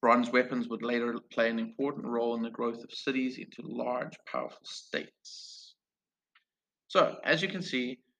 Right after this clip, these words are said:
um, a simple thing as a river and a natural resource was the reason why Mesopotamia was allowed to develop so much.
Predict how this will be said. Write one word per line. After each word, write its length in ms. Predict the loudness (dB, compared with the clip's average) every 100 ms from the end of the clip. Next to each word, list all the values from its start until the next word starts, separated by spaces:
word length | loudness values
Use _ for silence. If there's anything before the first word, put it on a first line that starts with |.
| _ 2
um, 460 | 4 6 2 -2
a 1040 | -10 _ _ _ _ _ _ _ _ _ _
simple 360 | -2 -2 0 -4 -2
thing 320 | -2 0 -4 _ _ _ _
as 680 | -2 0 0 -2 -4 -8 -12 -16 _ -6
a 120 | -6
river 680 | -2 0 2 2 2 -4 -12 -6
and 300 | -4 -4 -10 -6
a 240 | -4 -4
natural 400 | -2 -2 -2 -2
resource 680 | 2 0 0 -2 -2 -8 -16 _ _ _ -14
was 220 | -12 -8
the 100 | -4
reason 460 | 0 0 0 -2 0
why 460 | 2 4 4 2 2
Mesopotamia 680 | -2 -4 -8 -4 0 2 0
was 180 | -2 -2
allowed 640 | -2 2 2 4 2 -2 -10 _ _ _ _ -20
to 120 | -10
develop 500 | -8 -4 -4 -4 -6
so 220 | -8 -6
much. 440 | 0 0 0 -8